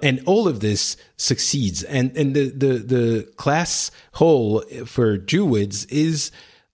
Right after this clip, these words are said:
lovely. And, you know, I, I was, I'm sure it's gonna wear off, but druids are all about natures and, and nature and, and small animals. And,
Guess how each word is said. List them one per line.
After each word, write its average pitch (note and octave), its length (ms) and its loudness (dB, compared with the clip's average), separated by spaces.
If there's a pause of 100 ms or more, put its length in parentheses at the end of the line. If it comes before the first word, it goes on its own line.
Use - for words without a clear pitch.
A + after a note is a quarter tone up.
(100)
lovely. D#3 760 0
And, D3+ 380 0
you D3 200 -4
know, D3+ 280 0
I, D3 300 0
I C#3 40 4
was, C3 320 0
I'm D3+ 140 0
sure C4 180 0
it's A#3 140 -2
gonna B2 200 2
wear A#2 320 4
off, G#2+ 300 0 (260)
but B2 320 0
druids D#3 480 0
are A#2+ 160 4
all B2+ 180 2
about A2+ 320 -2
natures A2+ 960 0
and, G#2+ 340 -2
and C3 180 0
nature B2 420 2
and, G#2 140 -2
and G#2 380 0
small A2+ 340 0
animals. A#2 640 0
And, G2 240 0